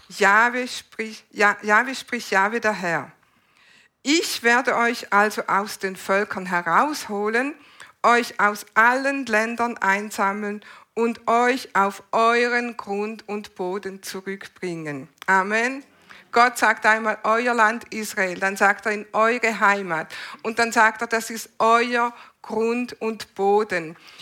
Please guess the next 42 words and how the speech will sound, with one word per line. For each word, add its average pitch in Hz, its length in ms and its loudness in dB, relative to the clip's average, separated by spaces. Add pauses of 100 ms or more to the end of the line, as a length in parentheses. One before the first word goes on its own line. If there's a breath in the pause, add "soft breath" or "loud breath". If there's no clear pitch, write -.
Wenn 226 160 2
jemand 262 300 0
zu 262 100 -8
dir 240 180 0
sagt, 220 360 2
"Das 233 200 0
ist 240 200 -8
dein 208 160 0
Grund 240 360 -6
und 220 160 -12
Boden," 220 400 -4
oder 196 200 -6
wenn 208 160 -2
du 320 180 0
sagst, 196 400 -2
das 226 200 0
ist - 280 -10
mein 240 300 2
Grund 294 400 -6
und 247 260 -8
Boden. 226 600 -2 (760 loud breath)
Wer 226 160 2
von - 160 0
euch 254 220 2
hat 220 160 0
ein 220 100 -2
eigenes 214 540 -2
Haus? 185 440 -4 (960)
Einige. 208 460 0
Hast 226 220 0
du - 100 -4
eigenen 277 400 2
Grund 269 300 -6
und 269 160 -8
Boden? 269 360 -4 (1000)
Ja? 233 260 2 (280 loud breath)
Wem 269 200 2
gehört 277 340 2
dieser 339 200 0
Grund 214 260 -6
und 208 140 -14
Boden? 175 480 -8